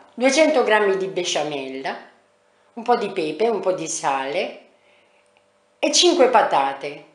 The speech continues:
che devono essere più o meno della stessa grandezza e se possibile anche un po' schiacciate. Avremo bisogno anche di cinquanta sessanta grammi di burro e anche un po' di latte per fare il purè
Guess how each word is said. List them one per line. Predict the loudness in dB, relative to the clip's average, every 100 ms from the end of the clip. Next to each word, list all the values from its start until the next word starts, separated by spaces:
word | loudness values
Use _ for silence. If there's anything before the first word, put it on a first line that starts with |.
| _ _ -6
che | -2 0
devono | 2 2 4
essere | 2 2 0
più | 0 0
o |
meno | 2 4 2
della | 2 2 0
stessa | 0 -4 -4 -4
grandezza | -4 -4 -6 -6 -6 -8 -10 -10 -12 -20 -2
e | 2
se | 4 2
possibile | 2 0 0 -2 -2 0 0
anche | 0 -2 0 -2 -2
un | -2
po' | -2
schiacciate. | -2 -2 -6 -6 -6 -6 -8 -12 -16 -10
Avremo | 0 2 4 4
bisogno | 2 2 2 4 4
anche | 4 4 2 -2
di | -4 -8 -6
cinquanta | -2 0 4 4 4 2
sessanta | 0 -2 -2 0 0
grammi | 0 0 2 0
di | -2
burro | -2 2 2 4 2 2
e | 4
anche | 4 4 2
un | -2 0
po' | 0
di | 0
latte | 4 4 4 0
per | -2 -2 -2
fare | 2 4 4
il | -2
purè | -4 -2 0 0